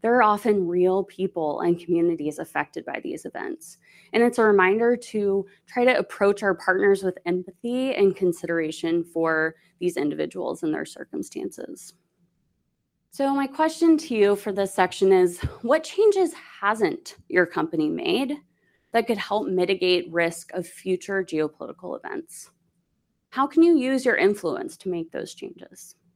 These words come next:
I'm gonna give a quick update on diversity, equity, and inclusion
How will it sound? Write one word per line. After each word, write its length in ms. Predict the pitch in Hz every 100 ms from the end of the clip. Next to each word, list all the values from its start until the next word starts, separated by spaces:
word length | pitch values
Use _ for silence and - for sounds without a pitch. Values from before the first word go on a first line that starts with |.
| _ _ _ _ _ -
I'm 60 | 277
gonna 160 | 302
give 180 | 262 233
a 80 | 214
quick 360 | 214 240 254 -
update 480 | 190 - 233 320 -
on 520 | 190 185 185 190 190 196
diversity, 640 | - 190 196 202 - 214 214
equity, 420 | 180 - 185 175
and 100 | 165
inclusion 760 | 165 165 156 - - 95 185